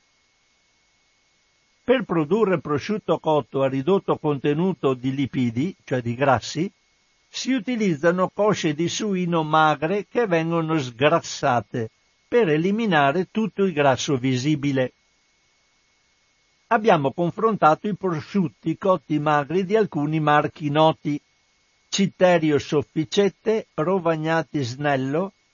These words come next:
Casa Modena Liberamente, Aia Equilibrium, e altri con il marchio dei supermercati, S Lunga, Benesi Coop, Semplici e Buoni Pam,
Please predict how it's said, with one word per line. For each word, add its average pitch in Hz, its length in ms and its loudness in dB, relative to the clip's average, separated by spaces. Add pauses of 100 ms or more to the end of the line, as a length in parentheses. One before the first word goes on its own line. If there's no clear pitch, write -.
Casa 180 420 4
Modena 160 560 0
Liberamente, 147 1200 -2 (240)
Aia 190 580 2
Equilibrium, 156 1200 0 (720)
e 262 180 0
altri 180 480 0
con 208 240 2
il 220 140 -2
marchio 165 440 0
dei 165 200 0
supermercati, 139 1200 -2 (220)
S 175 360 -2
Lunga, 156 540 -2 (160)
Benesi 151 600 -2
Coop, 139 380 2 (440)
Semplici 170 880 0 (220)
e 175 160 0
Buoni 165 440 0
Pam, 127 500 0